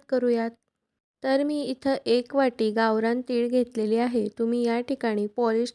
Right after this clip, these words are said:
तीळचा सुद्धा वापर करू शकतात. पण ह्या तीळने कुठल्याही तीळचा म्हणजेच तिळगुळाचा जर पदार्थ बनवला, लाडू, चिक्की किंवा मग अशा प्रकारची गजकवडी,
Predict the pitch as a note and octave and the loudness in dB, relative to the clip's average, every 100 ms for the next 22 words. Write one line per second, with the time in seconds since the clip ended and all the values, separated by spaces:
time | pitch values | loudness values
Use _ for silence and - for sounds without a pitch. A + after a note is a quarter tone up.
0 | - A3+ A3 A#3+ A#3+ A3+ G#3+ A3+ A3+ G3+ | -2 -2 0 0 0 0 0 2 0 -2
1 | G#3 B3+ B3 G#3+ G#3+ G#3 - G3+ - - | -6 -2 0 0 0 -4 -6 -12 -12 -20
2 | _ _ _ - C4+ C4+ C4 C4 B3+ C#4 | _ _ _ -2 0 2 2 0 2 4
3 | B3 G#3 G#3 B3 A#3+ A#3+ B3+ C4+ C4+ A#3+ | 4 2 0 -2 0 2 2 2 0 0
4 | A#3+ A#3+ A#3+ A#3 A3 A#3+ A#3 B3+ A#3 A3 | 0 -2 0 0 2 0 0 0 0 2
5 | A#3+ A#3 A#3+ A#3 B3 B3 A#3 A3 A3+ A3+ | 2 0 0 0 0 0 -2 0 -2 -2
6 | A3+ A#3 A3+ G#3+ G#3+ G#3+ G#3+ G#3+ G#3+ - | 0 2 2 0 2 0 0 0 -2 -4
7 | A#3 - G#3+ G#3 A#3 A#3 A#3+ B3 B3 A3+ | -8 -8 -8 -4 -2 0 -2 -4 -4 -2
8 | A#3+ A3+ A#3 A3+ G#3+ G#3+ A#3 A3+ A3 A3+ | -2 -2 -4 -4 -4 -2 0 0 2 0
9 | A#3 B3 G#3 | 0 -2 -2